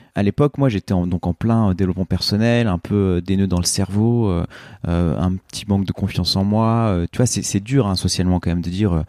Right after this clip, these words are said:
je reprends les études à, je reprends les études à trente piges, je retourne sur les bancs de l'école, je redeviens stagiaire, et cetera. Je trouve que ta confiance en toi, elle en prend quand même un gros coup, hein.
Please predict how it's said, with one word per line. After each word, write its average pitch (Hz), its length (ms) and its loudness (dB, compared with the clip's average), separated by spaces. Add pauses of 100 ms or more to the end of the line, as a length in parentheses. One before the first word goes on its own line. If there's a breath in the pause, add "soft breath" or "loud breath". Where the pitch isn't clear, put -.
(220 loud breath)
je - 120 -4
reprends 95 240 0
les 95 180 4
études 98 280 -2
à, 85 200 0 (400 loud breath)
je - 80 -2
reprends 101 180 2
les 98 60 4
études - 220 -2
à 90 80 0
trente 92 240 -2
piges, 113 420 0
je 85 80 0
retourne 92 240 -2
sur 90 120 -2
les 90 60 2
bancs 101 200 0
de 95 40 0
l'école, 107 520 2
je 90 100 -2
redeviens 98 420 0
stagiaire, 98 440 -2
et 90 80 -2
cetera. 117 340 0
Je - 80 -2
trouve - 140 -4
que 98 180 0 (460 loud breath)
ta 98 100 -2
confiance 104 320 0
en 110 80 2
toi, 139 140 4
elle 127 80 2
en 92 80 2
prend 98 200 -4
quand 101 120 -2
même 95 100 0
un 90 100 0
gros 92 200 -2
coup, - 180 -2
hein. 90 140 -4